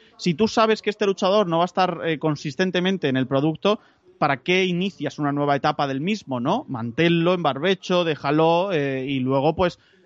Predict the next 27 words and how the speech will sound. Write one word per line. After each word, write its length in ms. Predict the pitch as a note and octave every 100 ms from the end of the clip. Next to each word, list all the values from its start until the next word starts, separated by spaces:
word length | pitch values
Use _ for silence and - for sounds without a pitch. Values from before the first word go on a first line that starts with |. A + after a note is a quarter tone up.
| _ _ -
tira 200 | F#3 E3+
adelante 340 | F3 F3 F3 G3+
con 120 | F#3
lo 80 | E3+
que 120 | C#3
sea, 260 | G3 G3 E3+
¿no? 160 | F3
No 140 | F#3 C#3
puede 160 | E3+
ser 240 | - F#3+ -
que 100 | C#3
nos, 420 | C3 B2+ - _
nos 480 | D3+ C3+ C3+ B2+ -
muestres 1080 | B2+ C#3 C3+ C#3+ G3 G#3+ E3 B2+ - - _
una 240 | D#3 D#3 E3+
pequeña 320 | E3 E3 D#3
pincelada 500 | E3 D3 D#3 F#3 D#3
una 160 | C#3+
semana 400 | - D3+ E3 F3
y 40 | E3
lleve 140 | D3
tres 160 | C#3+ C#3
semanas 280 | C#3 B2 -
sin 80 |
aparecer. 420 | B2 A2+ A#2+ D#3 C3
Eso 160 | E3
sí, 160 | -